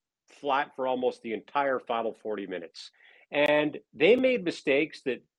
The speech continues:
they simply have not been making. And some individuals who have been consistently good for this team all season, they even made some mistakes that they almost never make. And that led to some chances that kinda came out of nowhere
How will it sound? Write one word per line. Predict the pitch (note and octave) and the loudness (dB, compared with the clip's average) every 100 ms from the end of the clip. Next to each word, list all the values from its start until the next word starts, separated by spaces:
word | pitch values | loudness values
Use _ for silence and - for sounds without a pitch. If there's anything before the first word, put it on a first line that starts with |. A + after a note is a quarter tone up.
| - | -4
they | E3 | -4
simply | - F3 D#3+ D3+ A2+ - | -2 -4 -2 -4 -6 -6
have | B2+ A#2 | -8 -4
not | A#2+ B2+ - | 0 2 0
been | - A2+ | -4 -2
making. | G#2 A2+ F2+ - _ _ - | 0 -2 -4 -16 _ _ -4
And | D3 | -2
some | F3 | 0
individuals | E3 E3+ B3 F3 F3+ D#3 B2+ F#2+ A2 - - _ _ | 2 2 4 4 4 4 0 2 0 -4 -18 _ _
who | D#3+ | 2
have | D3 B2 | 4 4
been | D#3 D3 C#3 - | 2 0 0 -6
consistently | B2 A#2 - G3 - G3+ F#3+ C3 F#2+ | -10 -10 -6 -6 -4 -2 -2 -6 -2
good | D#3 A#2 A2+ - _ - | 2 2 0 -8 _ -8
for | B2+ | -6
this | C3 | -6
team | - C#3+ C3+ | -4 -2 2
all | C3 B2 | 2 0
season, | - D3 C#3 F#3 G#3 _ _ _ A2 | -2 -4 -2 -4 -6 _ _ _ 0
they | D#3 | 2
even | G#3 E3 C3+ A#2+ | 2 0 -2 -2
made | A#2 A#2 | -4 -4
some | - | -8
mistakes | A2 - A#2 A#2 - | -10 -6 -4 -4 -8
that | C3 | -6
they | C#3 | 0
almost | D3 D3 C3 - | 2 0 -2 -4
never | A2+ B2 B2 | 0 2 2
make. | G2 F2+ E2 - _ _ - | -2 -6 -8 -18 _ _ -4
And | A#2+ | 2
that | D3+ G#3+ | 2 4
led | E3+ E3+ D#3 | 4 4 0
to | B2+ | -10
some | A#2 | -10
chances | G#2+ C#3+ D#3 - C3+ G#2+ | -4 -2 -2 -2 -8 -10
that | A#2+ - - | -10 -12 -8
kinda | D3+ G#3+ A3+ | -4 -2 -4
came | D3+ - F#3 E3+ | -6 -6 -6 -2
out | D3 | 0
of | A#2 | -2
nowhere | G#2 A2+ D3+ B2+ F#2+ F2 | 0 0 0 -2 -4 -10